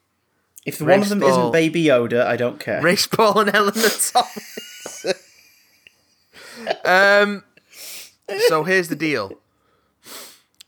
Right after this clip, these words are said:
Speaker 2: The, the first twenty minutes are mostly about how much of a social pariah is. How, how much of a social pariah Rafe Spall's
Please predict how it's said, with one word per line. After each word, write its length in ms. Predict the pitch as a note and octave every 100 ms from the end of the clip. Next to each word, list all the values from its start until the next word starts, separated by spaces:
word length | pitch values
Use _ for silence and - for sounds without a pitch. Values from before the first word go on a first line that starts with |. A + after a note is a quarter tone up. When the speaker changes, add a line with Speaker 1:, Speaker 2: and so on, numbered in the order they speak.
| _ _ _ _ _ _ _ _ -
Speaker 2:
The, 560 | C3+ C3+ C3+ C3+ C3 B2
the 80 |
first 440 | C#3+ G3+ G3 F#3+ -
twenty 340 | - F#3+ G3
minutes 640 | F#3+ C#3+ A2+ - - - -
are 80 | B2
mostly 480 | C3 D3+ D#3+ C#3+ C#3
about 420 | B2+ B2 A2+ -
how 340 | - C3+ B2+ C3
much 400 | C#3 - - -
of 120 | A#2
a 60 |
social 580 | A#2 - D3+ D3 - C#3+
pariah 600 | C3+ C#3 B2+ B2+ A#2+ G#2
is. 440 | F2 E2+ - - - _ _ _ _ _ _ _ _ _ _ _ _ _ _ _ _ _ _ _ A#2+
How, 240 | C3 -
how 160 | C#3 C#3
much 120 | C3+
of 60 | C3
a 40 |
social 320 | D#3 C#3 C#3+
pariah 340 | - C3+ C3 A#2
Rafe 220 | A#2+ A#2+
Spall's 420 | - A#2 A2+ A2